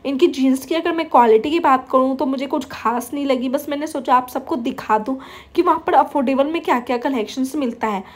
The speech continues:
बाकी इन सब का साइज़ की अगर मैं बात करूँ तो all sizes अवेलेबल है। बाकी आप इंची टेप से मंगवा कर भैया से परचेज कर सकते हो।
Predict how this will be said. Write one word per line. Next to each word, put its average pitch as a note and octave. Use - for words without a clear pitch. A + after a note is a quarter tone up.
बाकी A#3+
इन F4
सब F4
का F4
साइज़ B3
की E4+
अगर D#4
मैं D4+
बात B3
करूँ C4
तो C#4
all B3+
sizes C4+
अवेलेबल A3+
है। C4+
बाकी C4
आप D#4+
इंची C#4
टेप C4+
से C#4
मंगवा B3
कर C4+
भैया A#3+
से C4+
परचेज A#3
कर -
सकते A3
हो। G#3